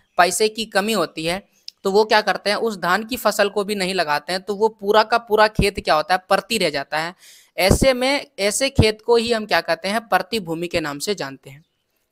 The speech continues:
अब अन्य परती भूमि क्या होता है, जहां एक या पांच वर्षों से खेती ना की गई हो,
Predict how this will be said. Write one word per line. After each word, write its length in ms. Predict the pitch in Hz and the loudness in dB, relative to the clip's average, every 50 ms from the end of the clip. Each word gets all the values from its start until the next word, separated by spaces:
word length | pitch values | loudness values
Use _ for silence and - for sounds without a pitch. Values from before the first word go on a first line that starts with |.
| - | 2
अब 200 | 185 196 185 - - | 2 2 2 2 2
अन्य 340 | - 202 247 277 294 302 294 | 4 4 4 4 4 2 2
परती 360 | 302 269 262 254 254 269 269 | 4 4 2 4 4 -2 -2
भूमि 280 | 214 220 220 233 240 | -2 -2 -2 -2 -2
क्या 160 | 240 - 220 202 | 0 2 2 2
होता 220 | 196 196 - 196 | 2 2 2 2
है, 180 | 202 220 254 - _ - _ _ - | 2 2 0 0 _ -20 _ _ -10
जहां 320 | 160 170 196 208 226 254 240 - - | -2 0 2 4 6 4 4 2 0
एक 260 | 214 226 240 269 277 269 | 0 2 4 2 2 2
या 160 | 254 240 240 240 | 4 4 4 4
पांच 460 | 247 - - 233 240 254 277 277 - | 4 2 -6 -4 0 0 0 0 0
वर्षों 320 | 233 233 220 - - 220 | 0 0 0 0 -2 -2
से 160 | 220 - 220 | -2 -2 -4
खेती 320 | 214 214 208 196 - 214 208 | -4 -4 -8 -6 -4 -4 -2
ना 180 | 190 175 165 | 0 0 -2
की 160 | 165 - 151 139 | -2 -4 -10 -10
गई 200 | 135 135 131 131 | -10 -12 -14 -14
हो, 160 | 131 165 | -16 -18